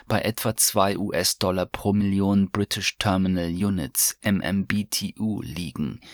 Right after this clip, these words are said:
was etwa siebzig U-S-Dollar pro eintausend Kubikmeter entspricht. Zitat Ende.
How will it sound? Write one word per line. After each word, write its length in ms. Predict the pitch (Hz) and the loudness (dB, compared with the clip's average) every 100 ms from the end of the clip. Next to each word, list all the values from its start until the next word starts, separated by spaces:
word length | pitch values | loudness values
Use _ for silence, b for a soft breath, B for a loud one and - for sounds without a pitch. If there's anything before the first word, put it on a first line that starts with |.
| B B B | B B B
was 160 | B - | B -4
etwa 320 | 82 - 87 | -4 -2 -2
siebzig 460 | 80 82 - 82 - | -2 -4 -4 -4 -6
U-S-Dollar 580 | 82 - - - 82 87 | -4 -2 -2 0 0 0
pro 220 | - 107 | 0 -2
eintausend 640 | - 104 113 107 90 92 | 0 0 0 0 -2 -2
Kubikmeter 720 | - 127 90 - 78 62 - - | -4 -4 -4 -8 -12 -10 -8 -8
entspricht. 680 | - - - - - - - _ _ _ _ _ _ _ - | -6 -8 -8 -12 -12 -12 -14 _ _ _ _ _ _ _ -2
Zitat 400 | 117 - 80 - | -2 0 -4 -2
Ende. 380 | 92 92 85 | -2 -2 -4